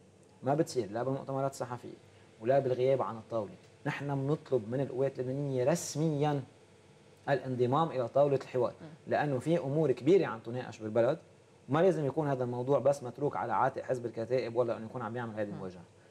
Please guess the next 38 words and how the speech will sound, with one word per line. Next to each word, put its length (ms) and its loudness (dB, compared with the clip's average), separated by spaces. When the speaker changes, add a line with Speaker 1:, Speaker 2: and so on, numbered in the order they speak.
Speaker 1:
نحن 360 0
بحاجة 500 0
إلى 100 -4
القوات 320 0
اللبنانية 480 -6
إلى 120 -2
جانبنا 400 -4
على 160 -4
Speaker 2:
مم. 60 -8
Speaker 1:
الطاولة. 380 2
العدم 440 4
الجلوس 440 2
إلى 120 0
الطاولة 460 2
غير 280 4
مفيد. 320 -2
Speaker 2:
بس 180 -6
اليوم 240 2
أنتم 220 -6
خرجتوا 420 -2
من 180 -2
مؤسسة، 640 -2
من 100 -8
Speaker 1:
اللي 100 2
هي 120 4
Speaker 2:
مؤسسة 200 6
Speaker 1:
مجلس 260 4
وزراء. 260 4
Speaker 2:
اللي 140 6
هي 200 6
مجلس 180 4
Speaker 1:
يلي 160 4
أصلا 100 6
Speaker 2:
الوزراء. 320 6
Speaker 1:
ما 100 4
بيصير 240 4
شيء 180 0
عليها. 260 4